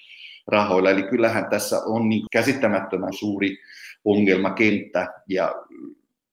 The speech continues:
ratkaisujen löytäminen minusta on, niin, erittäin vaikeaa. Euroopan unioni tietysti toimii tolla tavalla. Sitten jos me mennään vielä, niinku, tähän, niinku,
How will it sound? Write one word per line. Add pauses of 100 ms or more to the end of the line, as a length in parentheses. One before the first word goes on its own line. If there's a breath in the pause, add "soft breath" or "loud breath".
ratkaisujen
löytäminen
minusta
on,
niin, (120)
erittäin
vaikeaa.
Euroopan
unioni
tietysti (300)
toimii
tolla
tavalla.
Sitten
jos
me (120)
mennään
vielä,
niinku,
tähän,
niinku,